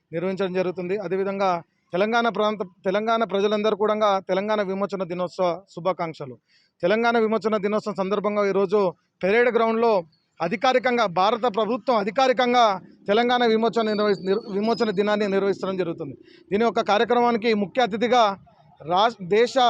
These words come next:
రక్షణ శాఖ మంత్రి రాజ్నాథ్ సింగ్ గారు మరియు కోల్ మైన్స్ ఇండస్ట్రీస్,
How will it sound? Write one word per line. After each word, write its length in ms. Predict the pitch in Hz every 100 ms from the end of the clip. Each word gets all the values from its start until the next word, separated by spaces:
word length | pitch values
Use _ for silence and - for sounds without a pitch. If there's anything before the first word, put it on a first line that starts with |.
| 202 220 196
రక్షణ 280 | 185 - 247
శాఖ 240 | 226 220 233
మంత్రి 340 | 220 214 226
రాజ్నాథ్ 420 | 196 180 196 233 214
సింగ్ 200 | 208 214
గారు 160 | 208
మరియు 440 | 220 202 220 220 175 _ _ _ _ _ _ _ _ -
కోల్ 220 | 220 247
మైన్స్ 260 | 240 233
ఇండస్ట్రీస్, 500 | 214 220 208 220 208